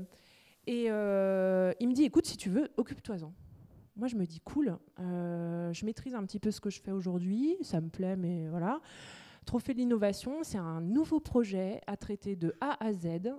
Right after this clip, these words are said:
euh, faut tout refaire. Euh, allez, je me lance.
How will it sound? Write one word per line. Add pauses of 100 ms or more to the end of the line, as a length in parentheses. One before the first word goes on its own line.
(140)
euh,
faut
tout
refaire. (680)
Euh, (100)
allez,
je
me
lance.